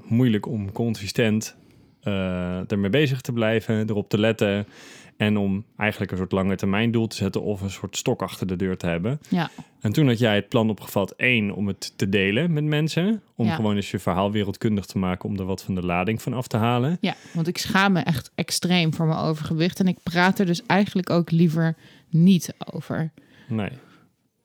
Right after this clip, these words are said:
Speaker 1: Nou, en vanuit daar kom je volgens
Speaker 2: Oh.
Speaker 1: mij op het idee van, als ik nou m-, mensen mede,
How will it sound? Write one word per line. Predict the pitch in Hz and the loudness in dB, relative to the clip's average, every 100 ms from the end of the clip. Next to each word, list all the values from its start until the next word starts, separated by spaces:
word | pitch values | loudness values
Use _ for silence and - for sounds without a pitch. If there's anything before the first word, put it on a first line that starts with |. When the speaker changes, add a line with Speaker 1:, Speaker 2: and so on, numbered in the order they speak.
| _ _ - | _ _ -8
Speaker 1:
Nou, | - | -6
en | - 92 92 90 | -4 -2 -4 -2
vanuit | 107 101 95 92 | 0 0 0 -4
daar | 98 98 110 101 90 110 123 _ | -4 2 4 4 0 -2 -6 _
kom | - 101 | -6 -2
je | 98 | -2
volgens | - 98 - | -4 -6 -2
Speaker 2:
Oh. | |
Speaker 1:
mij | 107 98 | 0 2
op | 104 | 0
het | 104 113 | 0 -2
idee | 98 101 104 101 | 0 2 2 0
van, | 110 107 | -2 -2
als | - 98 | -2 -4
ik | 107 | 0
nou | 107 101 101 104 - - - - - _ _ - | 2 2 2 -2 -6 -20 -20 -20 -20 _ _ -6
m-, | 101 - | -4 -4
mensen | 104 101 120 127 120 101 101 | -2 2 2 2 2 2 2
mede, | 107 110 110 | 4 4 2